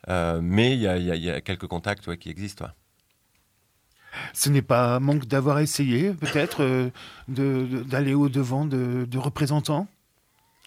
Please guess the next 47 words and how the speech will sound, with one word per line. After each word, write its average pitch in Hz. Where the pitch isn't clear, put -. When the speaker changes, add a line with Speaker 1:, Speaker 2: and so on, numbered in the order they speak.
Speaker 1:
Euh, 123
ça 131
n'a 131
pas 170
forcément 147
été 147
une 131
priorité 131
de 120
l'asso, 170
et 139
puis, 104
euh, 80
et 87
puis -
quand 110
même, 127
on, 85
on 92
se -
retrouve 101
souvent, 117
euh, 98
bon 98
là 104
on 104
a 90
la 92
chance 107
d'avoir 95
une 95
députée 92
qui 90
est -
ouverte 87
et 87
qui, 85
qui -
est -
sur 85
ces 90
questions-là 95
et 92
qui 87
agit 90
sur 90
ça. 131